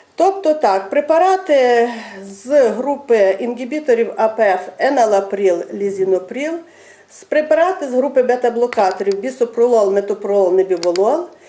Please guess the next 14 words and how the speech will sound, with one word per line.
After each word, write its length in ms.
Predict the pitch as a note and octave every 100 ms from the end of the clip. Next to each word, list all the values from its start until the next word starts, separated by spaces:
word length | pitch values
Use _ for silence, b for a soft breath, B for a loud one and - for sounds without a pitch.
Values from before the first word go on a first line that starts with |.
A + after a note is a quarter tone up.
| B B B -
препарати 680 | C4 C#4 C#4+ D4 C#4+ C4+ B3
з 60 |
групи 380 | B3+ C#4+ C#4 B3
антагоністів 840 | A#3 B3 A#3+ A3+ A#3 A3 G#3+ G3+
кальцію, 440 | A#3 E4+ F4+ E4+ E4+
амлодипін 720 | - A3 G#3 G3 G3 G3+ E4 E4+
і 80 | A3+
короткої 500 | A3+ B3 B3 A3 G3
дії 300 | G3+ C#4+ D4
фенігідін. 760 | D4 B3 B3+ A#3 G3+ D#3+ D3 - B B B B B B _ _
Але 280 | - C4 D4+
ці 260 | D4+ F4 F4+
сім 380 | - E4 C4 -
препаратів, 1040 | - C4 B3+ C4+ F#4+ - - G3+ F#3+ -